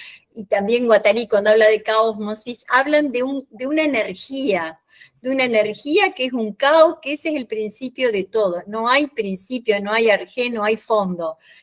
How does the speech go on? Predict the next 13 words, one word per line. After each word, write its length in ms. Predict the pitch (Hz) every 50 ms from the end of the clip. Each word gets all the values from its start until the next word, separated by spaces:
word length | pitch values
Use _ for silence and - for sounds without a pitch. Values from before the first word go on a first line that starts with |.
| _
Es 160 | - 226 226
desfondado, 680 | 247 240 247 - - 233 226 226 233 277 302 320 311 294
es 140 | 254 254 254
una 160 | 254 247 233
energía 340 | 226 214 202 208 196 254 254
que 160 | - - 214
fluye, 380 | 190 - 240 254 247 - - 262
fluye, 560 | - - 240 247 262 254 - 320 330 381 381 - - - - - _ _ _ _
y 160 | 226 214 190
cuando 260 | - 226 214 214 233
esa 220 | 240 240 - 311
enej-, 340 | 277 277 254 233 - - 226 -
energía 720 | 240 233 226 220 220 220 220 - 247 233 208 180 - -